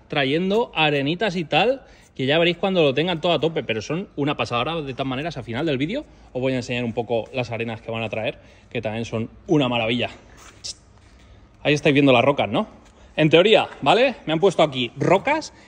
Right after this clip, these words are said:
que no modifican parámetros. Lava roja, lava negra, golden, dra-, o sea, dragon, dragon rock, <laughs> roca dragón. <laughs> Le iba a decir dragon wood. Eh, la Hakai,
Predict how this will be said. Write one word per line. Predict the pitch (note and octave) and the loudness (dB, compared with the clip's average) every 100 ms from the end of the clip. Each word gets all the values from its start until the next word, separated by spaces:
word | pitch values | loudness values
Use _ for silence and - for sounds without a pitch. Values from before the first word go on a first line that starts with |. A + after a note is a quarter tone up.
| - | -4
que | - D3 | 2 4
no | F3+ | 4
modifican | G#3 D#3+ G3+ F#3 | 2 2 2 2
parámetros. | C#3+ D#3+ A#2 A2 - - - - | 2 2 0 -6 -8 -18 -16 -4
Lava | B2+ C3 | 0 0
roja, | E3 G#3 A3+ A#3 A3 - - _ _ - - | 0 2 2 2 -2 -8 -20 _ _ -10 0
lava | D#3+ C3 | 4 4
negra, | C#3 D#3 D#3+ F3 E3 - - - - - | 4 2 2 0 -2 -12 -14 -14 -16 -2
golden, | C#3 F3 E3+ F3+ F#3 - - - - - - - - - - - _ - _ - - - - - | 4 6 6 4 0 -6 -16 -20 -20 -20 -20 -20 -20 -20 -20 -20 _ -20 _ -20 -20 -20 -12 0
dra-, | D#3 D#3 - | 2 2 0
o | |
sea, | C3+ B2 G#2+ | -2 0 0
dragon, | A#2+ C#3+ C#3+ C#3 C3 B2+ A#2 A#2+ - | 0 2 4 4 2 0 -2 -6 -4
dragon | B2+ C3+ B2+ | -2 0 2
rock, | C3+ - - - D3 A3 G#3 | 0 -2 -4 -2 2 2 2
<laughs> | E3 | 2
roca | G3 F#3 | 4 4
dragón. | D3 D#3 G#3 - - - | 4 0 -4 -6 -14 -2
<laughs> | - D3 D#3+ | 2 2 4
Le | - C#3+ | 2 2
iba | C3+ D3+ | 0 2
a | |
decir | C3+ C#3+ D3 | 0 -2 -2
dragon | C#3 C#3+ A2+ | 0 0 0
wood. | D3+ - - - - - | -4 -6 -20 -20 -8 2
Eh, | D#3+ C3 - | 2 2 -4
la | C3 | -4
Hakai, | A#2+ B2 C#3 G3 A#3+ | -2 -2 2 4 4